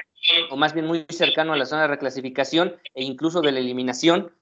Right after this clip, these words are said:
con las victorias que tuvo el equipo de Costa Rica en los últimos dos part-, bueno, tre-, tres de los dos partidos. Ganó contra Panamá en casa, luego fue, también visitó Kingston y también sacó los tres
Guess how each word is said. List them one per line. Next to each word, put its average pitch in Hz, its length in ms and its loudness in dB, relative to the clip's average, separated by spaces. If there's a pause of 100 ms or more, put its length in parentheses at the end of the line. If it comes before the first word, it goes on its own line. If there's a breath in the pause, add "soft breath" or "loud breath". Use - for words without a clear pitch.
(260)
con 131 100 4
las 131 160 0
victorias 151 400 0
que 139 100 -2
tuvo 147 300 0
el 131 100 2
equipo 135 920 0
de 123 140 -6
Costa 123 320 -8
Rica 143 400 -2
en 127 180 -6
los 120 200 -4
últimos 131 760 -6 (560)
dos 147 240 4
part-, - 320 0
bueno, 175 220 4
tre-, 175 400 0
tres 170 180 2
de 175 80 2
los 139 140 0 (160)
dos 160 160 -2
partidos. 165 460 2
Ganó 143 520 0
contra 127 440 -2
Panamá 127 420 0
en 131 60 -6
casa, 160 420 2
luego 139 280 -4
fue, 139 280 -4
también 135 320 -10
visitó 131 320 -10
Kingston 143 460 -12
y 123 60 -8
también 127 240 -10
sacó 131 200 -4
los 131 160 -4
tres 131 160 -6